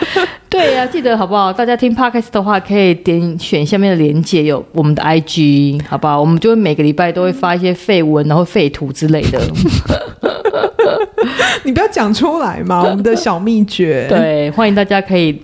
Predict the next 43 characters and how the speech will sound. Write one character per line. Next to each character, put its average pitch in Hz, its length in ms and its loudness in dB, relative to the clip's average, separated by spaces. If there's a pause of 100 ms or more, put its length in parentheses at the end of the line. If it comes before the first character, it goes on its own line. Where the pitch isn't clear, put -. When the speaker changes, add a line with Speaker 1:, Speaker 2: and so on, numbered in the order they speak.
(160)
Speaker 1:
点 151 180 0
连 147 220 2
结 147 260 0
加 185 120 0
入 190 40 2
我 175 40 -2
们 156 60 -2
的 147 80 2
粉 127 220 -2
丝。 147 600 0
Speaker 2:
其 - 160 0
实 - 40 2
说 269 140 0
真 254 180 0
的， 233 80 2
你 185 60 -2
到 196 200 -2
底 165 60 -2
一 190 60 2
天 185 220 0
花 175 180 2
多 165 160 -2
少 - 160 -6
时 139 180 -6
间 147 160 -2
在 151 100 0
滑 147 180 -2
I - 340 -6
G？ 143 460 -8 (400)
Speaker 1:
零。 151 580 0
Speaker 2:
啊？ 392 80 2 (600)
Speaker 1:
对， 214 240 0
因 262 60 -2
为 294 60 0
我 220 40 2
是 202 140 -4
一 240 80 2
个 - 80 2
三 - 80 -2
C 208 80 0
Speaker 2:
你 - 20 0
好 - 0 -
意 214 120 2